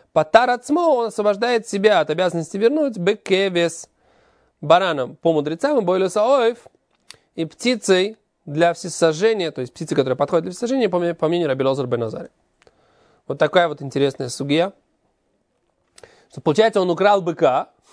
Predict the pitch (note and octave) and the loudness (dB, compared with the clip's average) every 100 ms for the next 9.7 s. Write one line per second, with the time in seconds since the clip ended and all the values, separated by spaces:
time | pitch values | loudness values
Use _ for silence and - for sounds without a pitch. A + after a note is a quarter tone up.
0 | A#2 - - F3 C#3+ _ F3 E3 F3+ G#3+ | -20 -8 -2 -2 -4 _ 0 2 0 0
1 | E4+ F4+ A#3 A3 F3 F3 - _ _ _ | -2 0 0 0 0 -4 -6 _ _ _
2 | _ _ _ _ _ _ - C3+ C3+ E3+ | _ _ _ _ _ _ -8 -4 0 0
3 | G3+ C#4 A#3+ G3 G3+ F#3 F3 D3+ D#3 A#3+ | 0 -2 -2 0 0 0 0 2 2 0
4 | D4 A3 E3+ D#3 E3 D#3+ E3 D#3+ E3+ E3 | -2 -4 -4 -4 -4 -4 -2 -2 0 -2
5 | F3+ F3 E3 E3+ E3+ E3 F3 G3+ D3+ - | 0 -2 -2 -2 0 0 0 0 -2 -6
6 | _ _ _ - _ - G3 D3 - - | _ _ _ -20 _ -4 -4 -4 -14 -20
7 | _ E3+ _ D3 C#3 C#3+ - D#3+ - C3+ | _ -20 _ -6 -6 -6 -6 -8 -8 -8
8 | D3 C#3+ D#3+ E3+ F3 - C#3+ - - _ | -2 4 4 2 -6 -8 -4 -6 -6 _
9 | _ _ - B2+ C3 A#2 F#3 | _ _ -6 -4 -4 -8 -12